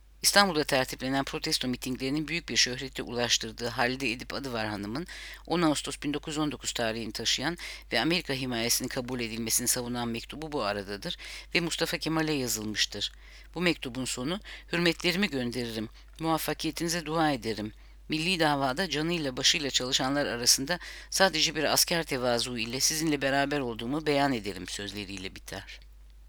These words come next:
Hatta İstanbul'dan gelenler Sivas'a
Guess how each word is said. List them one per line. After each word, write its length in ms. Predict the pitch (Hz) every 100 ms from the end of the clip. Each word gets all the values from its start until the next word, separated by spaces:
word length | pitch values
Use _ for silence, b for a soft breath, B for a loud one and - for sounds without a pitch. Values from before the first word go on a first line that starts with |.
| - - -
Hatta 320 | - - 196 208
İstanbul'dan 600 | 202 214 208 151 135 135
gelenler 560 | 127 123 120 147 220 - B B
Sivas'a 640 | - 214 180 147 190 226